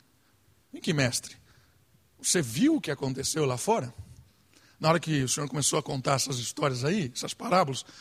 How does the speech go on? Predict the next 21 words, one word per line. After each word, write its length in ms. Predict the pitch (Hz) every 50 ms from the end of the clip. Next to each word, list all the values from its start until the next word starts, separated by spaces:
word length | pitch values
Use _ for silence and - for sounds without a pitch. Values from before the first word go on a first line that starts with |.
| - - -
o 60 | - -
senhor 100 | 202 185
viu 220 | 135 135 233 294
o 20 |
que 80 | - -
aconteceu 540 | 151 - 147 131 - 127 - - 190 202 175
com 140 | - 151 143
os 80 | 131
líderes 320 | 131 151 143 139 135 123 127
religiosos? 600 | 127 123 127 165 180 165 127 123 - - - - _ _ _ _ _ _ _ _ _ _ _ _ _ _ _ _ _ - -
Eles 200 | - 202 226 -
ficaram 680 | - 214 - - 233 247 262 262 247 233 214 202 202
loucos 460 | 208 226 262 294 330 - - - 330 302
da 100 | 311 294
vida. 480 | 208 151 160 208 277 285 - - - - - _ _ _ _ _ _ _ _ _ _ _ _ _ _ _ - _ _ _ _ _ _ _ _ _ _ _ -
E 120 | 180 233
isso 220 | 311 311 - - 247
não 420 | 226 196 202 269 359 403 403 381
vai 300 | 190 156 208 262 370 415
acabar 440 | 381 - 262 262 185 160 220 269 -
bem, 380 | - - 196 180 175 165 147